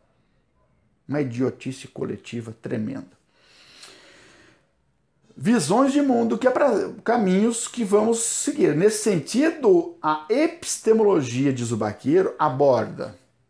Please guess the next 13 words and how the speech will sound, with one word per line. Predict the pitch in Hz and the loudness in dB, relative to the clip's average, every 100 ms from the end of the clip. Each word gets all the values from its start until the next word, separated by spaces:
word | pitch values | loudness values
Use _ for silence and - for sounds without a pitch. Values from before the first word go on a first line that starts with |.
| _ - - - - | _ -20 -20 -20 -6
a | 110 | -2
origem, | 104 101 107 117 147 170 208 269 | -2 -2 -4 -2 -4 -6 -8 -8
a | - 107 | -6 -6
estrutura, | - - 120 - 110 135 170 - - | -8 -14 -14 -10 -4 -2 -2 -4 -6
os | 135 104 107 | -6 -6 -4
métodos | 107 120 185 269 302 302 - - 202 151 151 139 131 135 - - _ _ _ - | 0 2 2 4 2 0 -6 2 2 4 2 2 0 -4 -10 -14 _ _ _ -6
e | 131 | -6
validade | 117 120 117 107 110 110 120 156 | -2 -2 -2 -4 -6 -4 -6 -6
do | 160 151 | -8 -8
conhecimento | - 135 - 113 117 135 139 - - | -6 -8 -8 -4 -2 -2 -6 -12 -12
dos | 135 160 | -12 -12
produtos | - 190 156 123 143 190 269 220 | -6 -2 -2 -2 -2 -2 -2 -2
intelectuais. | 233 247 302 - 415 170 - - - | 0 0 -2 -2 0 0 -2 -8 -14